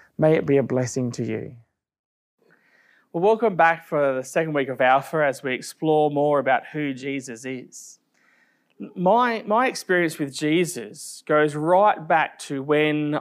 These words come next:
I was just three. My brother, who was four,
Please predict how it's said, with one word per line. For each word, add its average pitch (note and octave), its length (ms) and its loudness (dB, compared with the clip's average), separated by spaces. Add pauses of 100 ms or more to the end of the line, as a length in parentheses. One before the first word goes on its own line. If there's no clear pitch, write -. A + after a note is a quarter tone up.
I C#3+ 220 2
was C#3 260 -2
just C3 500 -2
three. - 640 -6 (1000)
My F3+ 300 6
brother, E3+ 640 4 (800)
who D3+ 120 0
was F#3+ 180 0
four, D#3+ 680 4